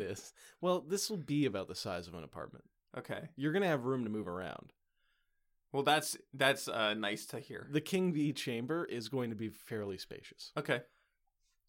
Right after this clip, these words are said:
Speaker 2: But it'll be, it will also be a giant egg-shaped hive. Like, I've, I've purchased an abandoned lot,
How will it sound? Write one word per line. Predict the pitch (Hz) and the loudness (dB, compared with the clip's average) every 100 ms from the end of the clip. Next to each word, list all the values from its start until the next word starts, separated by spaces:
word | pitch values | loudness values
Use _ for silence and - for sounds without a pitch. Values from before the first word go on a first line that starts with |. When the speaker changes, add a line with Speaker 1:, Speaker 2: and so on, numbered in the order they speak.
| _ _ _ _ - | _ _ _ _ -4
Speaker 2:
But | 123 | -4
it'll | 117 | 0
be, | 117 | 0
it | 117 127 | 0 -2
will | 123 127 110 - | 0 0 -2 -4
also | 107 101 107 | -2 -2 -4
be | 98 101 95 | -6 -6 -4
a | 95 | -6
giant | 98 107 92 90 - | -6 -6 -6 -8 -12
egg-shaped | 85 95 - 90 - - - _ _ _ _ - - _ _ _ _ _ _ - | -12 -12 -10 -8 -10 -14 -20 _ _ _ _ -20 -20 _ _ _ _ _ _ -14
hive. | 104 71 - - - - - - - | -8 -6 -8 -12 -16 -16 -18 -20 -12
Like, | 120 123 | -4 0
I've, | 139 123 | 2 2
I've | 120 120 - | 0 0 0
purchased | - 127 113 - 117 | 0 0 -4 -4 -4
an | |
abandoned | 95 98 98 90 | -4 -2 -2 -4
lot, | 85 90 110 | -2 -2 -4